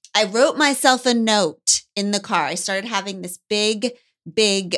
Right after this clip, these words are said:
um, you know, feelings. So I wrote myself a little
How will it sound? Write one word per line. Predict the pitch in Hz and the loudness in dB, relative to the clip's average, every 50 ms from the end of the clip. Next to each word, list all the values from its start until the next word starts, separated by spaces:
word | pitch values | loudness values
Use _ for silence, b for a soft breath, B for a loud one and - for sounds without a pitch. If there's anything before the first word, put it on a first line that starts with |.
| - - | -4 -4
um, | 185 180 175 170 165 156 156 156 160 160 160 - _ _ _ _ _ _ _ _ _ _ _ - | -2 -2 -2 -2 -2 -4 -6 -8 -10 -12 -12 -16 _ _ _ _ _ _ _ _ _ _ _ -8
you | 202 | -6
know, | 170 131 - - - _ _ _ _ | -4 -6 -6 -10 -12 _ _ _ _
feelings. | - - 254 233 208 175 120 73 71 71 - 190 - - - b b b b b b b | -10 -4 0 0 2 0 0 -4 -8 -10 -10 -10 -8 -8 -10 b b b b b b b
So | b - - - - 233 208 202 202 190 190 - | b -2 2 4 6 6 6 6 4 2 0 0
I | - 185 | 0 0
wrote | 180 196 220 - | 0 0 0 0
myself | - 269 277 294 - 285 294 - | 0 0 0 2 2 2 0 0
a | 302 | 0
little | 285 330 349 392 | -2 0 0 0